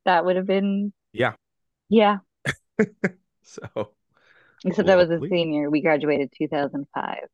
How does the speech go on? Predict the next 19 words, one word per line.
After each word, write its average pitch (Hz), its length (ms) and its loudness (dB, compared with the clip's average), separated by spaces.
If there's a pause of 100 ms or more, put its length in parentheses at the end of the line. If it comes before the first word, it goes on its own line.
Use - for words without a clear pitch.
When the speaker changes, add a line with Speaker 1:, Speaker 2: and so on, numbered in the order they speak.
(240)
Speaker 2:
Oh, 92 320 -10
okay. 147 240 -10
Speaker 1:
Yeah. 135 80 -6
Speaker 2:
Yeah. 190 100 -6 (340)
Yeah. 107 180 -10 (280)
There 85 140 -12
you 90 80 -8
go. 107 280 -8
Speaker 1:
Mm-hmm. 190 260 2
Speaker 2:
That 101 140 -4
was 101 200 -6
my 95 120 -4
first 95 340 -8
year 92 180 -4
at - 80 -12
my 90 200 -10
current, 98 560 -10 (120)
uh, 78 220 -8
assignment. 76 500 -16